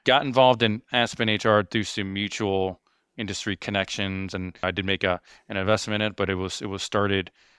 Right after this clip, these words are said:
uh, about five years ago, and I got introduced, um, really in the, in the very early innings of the business, but it was, it was after they had, they had started, and, um,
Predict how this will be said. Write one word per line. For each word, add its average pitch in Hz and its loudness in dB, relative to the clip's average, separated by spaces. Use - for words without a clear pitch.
uh, 92 0
about 98 0
five 92 0
years 95 -4
ago, 92 -2
and 92 -4
I 92 -2
got 95 0
introduced, 92 -6
um, 95 -2
really 131 4
in 92 0
the, 90 -4
in 104 -6
the 92 -4
very 98 -2
early 92 -2
innings 101 -4
of 120 -2
the 120 -2
business, 131 -4
but 98 -2
it 92 -2
was, 90 -6
it - -10
was 92 -4
after 98 -2
they 90 -2
had, 90 -6
they 90 -4
had 90 -2
started, 92 0
and, 87 -6
um, 90 -10